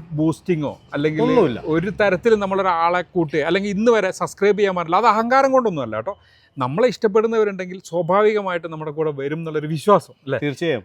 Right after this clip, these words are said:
Speaker 1: ആ വിശ്വാസം.
Speaker 2: അതിപ്പോ ഞാനിത് പറയുമ്പോ ഇതും കൂടി ചേർത്ത് പറയുകയാണ്, നമുക്കിപ്പോ Instagram ആണെങ്കിൽ ആൾക്കാർക്ക് അറിയാം, ഇപ്പൊ
Speaker 1: അതെ.
Speaker 2: നമ്മളുടെ ഇത് ഇപ്പോഴും നാല്പതിനായിരത്തിൽ നിൽക്കുകയാണ്.
Speaker 1: അതെ.
Speaker 2: പക്ഷേ ഈ നാല്പതിനായിരം ഉള്ളതിൽ മറ്റുള്ള നാല്പതിനായിരത്തെക്കാട്ടിയും ആൾക്കാരെക്കാട്ടിയും നമുക്ക് വീഡിയോയ്ക്ക് റീച്ച് ഉണ്ട്.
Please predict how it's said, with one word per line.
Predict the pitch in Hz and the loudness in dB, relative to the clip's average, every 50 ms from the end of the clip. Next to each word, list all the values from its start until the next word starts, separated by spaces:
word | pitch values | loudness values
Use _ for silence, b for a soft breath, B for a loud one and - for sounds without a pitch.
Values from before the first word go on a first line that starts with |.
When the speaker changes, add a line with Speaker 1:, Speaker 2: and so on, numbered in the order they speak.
| _ _ _ 147 | _ _ _ 0
Speaker 1:
ആ | |
വിശ്വാസം. | 165 170 170 139 135 165 | 0 0 0 0 -2 -2
Speaker 2:
അതിപ്പോ | 147 160 160 156 | -2 -2 -2 -2
ഞാനിത് | 151 156 156 156 160 156 | -2 -4 -4 -4 -2 -2
പറയുമ്പോ | 156 147 151 151 156 165 160 165 156 | 0 0 0 -2 -2 -4 -6 -6 -6
ഇതും | 147 156 | -6 -4
കൂടി | 160 160 160 | -6 -6 -4
ചേർത്ത് | 151 151 147 135 - 147 147 | -2 -4 -4 -4 -6 -8 -6
പറയുകയാണ്, | 139 143 139 135 135 131 127 | -4 -4 -4 -4 -4 -6 -8
നമുക്കിപ്പോ | 120 117 110 - 123 - 135 | -10 -10 -12 -14 -14 -12 -12
Instagram | 127 120 - - _ 135 131 131 139 139 139 | -12 -12 -14 -14 _ -10 -10 -8 -8 -8 -8
ആണെങ്കിൽ | 139 135 131 123 | -8 -8 -8 -10
ആൾക്കാർക്ക് | 117 104 127 123 117 131 123 110 | -8 -8 -8 -8 -6 -6 -6 -6
അറിയാം, | 107 110 113 - _ _ _ | -6 -8 -10 -12 _ _ _
ഇപ്പൊ | _ 120 | _ -12
Speaker 1:
അതെ. | 127 120 | -8 -8
Speaker 2:
നമ്മളുടെ | 117 117 120 123 127 127 135 | -8 -6 -6 -8 -4 -4 -4
ഇത് | 131 135 | -4 -4
ഇപ്പോഴും | 131 - _ - 135 139 | -8 -10 _ -12 -10 -8
നാല്പതിനായിരത്തിൽ | 135 127 120 113 107 113 127 127 127 131 131 123 139 139 | -6 -6 -6 -6 -8 -8 -8 -8 -6 -6 -8 -8 -8 -8
നിൽക്കുകയാണ്. | 127 110 - - - 113 101 104 123 | -8 -10 -10 -6 -6 -4 -2 0 0
Speaker 1:
അതെ. | 117 113 b b b b b _ _ | 0 0 b b b b b _ _
Speaker 2:
പക്ഷേ | - 131 - - 165 | -8 -8 -4 -2 -2
ഈ | 165 160 160 151 | -2 -2 -2 -4
നാല്പതിനായിരം | 135 127 120 110 - 143 143 151 156 165 170 175 180 170 160 | -4 -6 -6 -6 -4 -4 -2 -2 -2 -2 0 0 -2 -2 0
ഉള്ളതിൽ | 160 160 165 165 170 180 233 277 - _ _ _ _ - | 2 2 2 2 2 0 -2 -4 -6 _ _ _ _ -8
മറ്റുള്ള | - - _ 185 190 196 196 | -8 -8 _ -8 -4 -4 -2
നാല്പതിനായിരത്തെക്കാട്ടിയും | 185 175 170 165 156 180 175 170 175 175 175 175 170 - 180 175 170 - - 196 208 202 180 | -2 -2 -4 -4 -2 -4 -2 -2 -2 -2 -4 -4 -4 -4 -4 -6 -6 -6 -10 -10 -8 -8 -8
ആൾക്കാരെക്കാട്ടിയും | 165 156 - 170 165 165 165 170 170 156 170 170 165 | -10 -8 -6 -6 -6 -6 -4 -6 -6 -6 -6 -8 -8
നമുക്ക് | 160 160 151 - 175 185 202 196 156 | -8 -10 -10 -10 -10 -10 -10 -10 -8
വീഡിയോയ്ക്ക് | 147 151 160 156 175 180 185 180 - 175 165 | -8 -8 -6 -4 -4 -4 -4 -4 -6 -6 -4
റീച്ച് | 180 180 175 - 147 | -4 -6 -6 -6 -8
ഉണ്ട്. | 110 92 | -10 -10